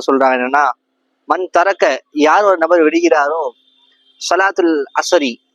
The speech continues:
அஸ்ருடைய தொழுகையை விடுகிறாரோ, "ஃபக்கத் ஹபித அமலுஹு", அந்த நபருடைய அமல்கள் அழிந்து போய் விட்டது என்பதாக ரசூலுல்லாஹ் சொல்றாங்க. என்னடா, அசர் தொழுகையை தொழுதா ஒரு நன்மை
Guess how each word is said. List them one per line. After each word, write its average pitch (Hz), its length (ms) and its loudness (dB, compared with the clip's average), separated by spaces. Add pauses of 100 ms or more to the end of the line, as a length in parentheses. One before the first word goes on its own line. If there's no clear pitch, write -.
அஸ்ருடைய 214 440 2
தொழுகையை 165 340 4
விடுகிறாரோ, 147 480 2 (100)
"ஃபக்கத் 143 380 -4
ஹபித 180 360 -2
அமலுஹு", 151 480 0 (640)
அந்த 151 200 -4
நபருடைய 208 400 2 (120)
அமல்கள் 185 400 -2 (320)
அழிந்து 208 400 2
போய் 190 200 2
விட்டது 165 340 0
என்பதாக 151 320 2
ரசூலுல்லாஹ் 143 500 -2
சொல்றாங்க. 123 360 -2 (960)
என்னடா, 160 360 0 (540)
அசர் - 360 -2
தொழுகையை 151 300 2 (120)
தொழுதா 208 340 4 (220)
ஒரு 147 180 0
நன்மை 139 320 -2